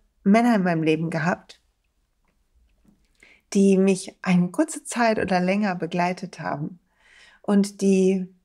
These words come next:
die unterschiedlichsten Dinge in mir wach geküsst haben oder auch wach, wach gerüttelt haben. Monster genauso wie liebliche Aspekte meiner, meines Selbst. Und das war interessant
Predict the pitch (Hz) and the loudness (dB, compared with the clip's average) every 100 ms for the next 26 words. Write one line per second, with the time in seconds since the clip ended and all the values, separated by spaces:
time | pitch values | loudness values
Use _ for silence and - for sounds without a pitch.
0 | _ _ _ 190 214 226 247 247 247 240 | _ _ _ -2 0 0 -2 -4 -4 -2
1 | 208 202 202 196 208 220 208 - 170 165 | -2 -2 -4 0 2 2 0 0 -2 0
2 | 160 156 156 175 _ _ _ 180 180 190 | -4 -6 -8 -12 _ _ _ -12 -4 -2
3 | 190 - 214 - 226 220 - - 208 196 | -4 -6 -8 0 0 0 -6 -4 -2 0
4 | 190 202 180 - 180 175 170 - 170 160 | 0 0 -2 -2 -4 -2 -4 -2 0 0
5 | 165 - - 180 160 202 - 190 - 185 | -2 -8 -14 -10 0 0 0 -8 -6 -4
6 | - 170 - 170 190 196 175 185 214 220 | -2 -4 -4 -2 2 2 2 0 -4 0
7 | 175 180 190 - - - 190 196 233 - | 2 2 0 -4 -16 -6 0 2 0 0
8 | 180 175 196 170 175 185 180 180 175 165 | 0 0 0 0 2 0 -2 -4 -4 -4
9 | - - - - 196 220 220 202 - 190 | -8 -20 -20 -6 -2 -2 0 -2 0 -2
10 | - 196 196 - 220 214 - 214 190 180 | 0 -2 -4 -4 -4 -4 -4 0 0 0
11 | 180 175 - _ - 175 185 180 180 - | 0 -2 -4 _ -8 -4 -2 -4 -4 -4
12 | 175 170 - - - 196 196 185 220 214 | -2 -4 -6 -12 -2 0 0 -2 0 0
13 | 180 180 - 202 175 156 - | -4 -8 -8 -4 -4 -6 -12